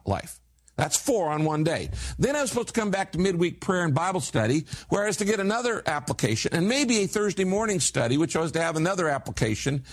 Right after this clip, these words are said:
And then I was to have a quiet time seven days a week. That's about fourteen applications a week. Friend,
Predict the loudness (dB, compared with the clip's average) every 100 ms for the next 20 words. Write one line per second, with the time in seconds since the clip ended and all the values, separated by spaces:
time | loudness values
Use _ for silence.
0 | -16 -16 -2 2 2 2 0 -2 -2 -2
1 | -4 -4 -2 0 -2 0 0 0 0 0
2 | 0 0 2 2 2 0 -2 -6 -20 _
3 | _ -18 -12 -2 0 2 0 -2 -2 -2
4 | -2 0 2 2 0 -4 -2 0 0 0
5 | 0 0 0 0 0 -2